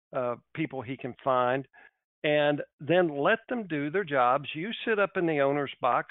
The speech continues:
and, and hobnob your clients and, and, and enjoy the game. But for goodness sakes, stay out of the football decisions, 'cause most of the time these guys are out of their league. And I think Miami is exhibit A.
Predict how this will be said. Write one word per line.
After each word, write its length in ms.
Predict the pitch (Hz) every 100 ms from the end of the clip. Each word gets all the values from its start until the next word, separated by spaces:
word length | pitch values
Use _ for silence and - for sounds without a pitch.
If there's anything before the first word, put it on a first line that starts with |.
| -
and, 220 | 143 139
and 360 | 151 147 143 123 _ _ _ _ _
hobnob 560 | 170 175 170 156 151
your 100 | 160
clients 480 | - 143 131 147 160 -
and, 200 | 143 147
and, 540 | 160 139 139 135 135 -
and 460 | - 135 127 123 139 - _ _ _
enjoy 340 | 143 139 175 160
the 80 |
game. 400 | 135 202 208 156 139 - _ _ _
But 160 | 160 151 -
for 180 | 160 139 -
goodness 340 | 202 247 180 143 - -
sakes, 300 | 214 175 - - - -
stay 260 | - 190 202 160
out 260 | 156 175
of 140 | 175 156
the 60 | -
football 380 | 202 - 156 139
decisions, 500 | 131 - 139 160 156
'cause 180 | - 143 123 _ - _ -
most 280 | 170 269 -
of 60 | 156
the 80 |
time 260 | 143 175 170
these 200 | 170 175
guys 200 | 190 175 151
are 120 | 156
out 160 | 151
of 100 | 147
their 160 | 127 123
league. 280 | 120 104 - - _ _ -
And 320 | 131 127 131
I 80 | 131
think 260 | 156 143 - _ - _ _
Miami 680 | 143 147 156 151 147 147 143 -
is 300 | 160 123 110
exhibit 400 | 120 107 123 123
A. 220 | 110 107